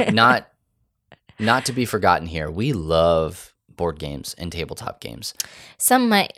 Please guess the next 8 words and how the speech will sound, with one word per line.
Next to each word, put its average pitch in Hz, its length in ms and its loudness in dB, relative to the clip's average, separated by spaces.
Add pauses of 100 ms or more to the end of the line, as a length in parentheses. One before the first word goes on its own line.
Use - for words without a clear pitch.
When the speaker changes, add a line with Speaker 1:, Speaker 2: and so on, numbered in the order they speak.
Speaker 2:
argue 185 400 -4
too 220 400 4
much. 330 640 4
Speaker 1:
I - 100 4
wouldn't. 190 280 4
Speaker 2:
Me, 180 320 2 (100)
I'm 185 240 0
Speaker 1:
Yeah. 165 200 -2